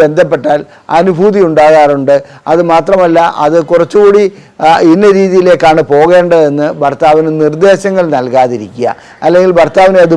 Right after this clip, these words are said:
ബോധ്യപ്പെടുത്താതിരിക്കുക, ഇതും സ്ത്രീകൾ ചെയ്യുന്ന ഒരു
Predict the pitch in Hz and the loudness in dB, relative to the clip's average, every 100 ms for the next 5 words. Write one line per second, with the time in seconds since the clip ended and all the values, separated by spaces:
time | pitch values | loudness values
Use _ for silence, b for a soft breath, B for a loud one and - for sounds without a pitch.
0 | 160 196 208 240 190 170 143 139 127 117 | 2 2 4 2 0 -2 -2 -2 -2 -8
1 | 104 113 - b b 180 190 226 202 175 | -8 -8 -8 b b -4 0 0 -2 -2
2 | 160 185 175 156 143 143 151 160 b _ | 0 0 0 0 0 -2 -4 -6 b _
3 | 151 | -2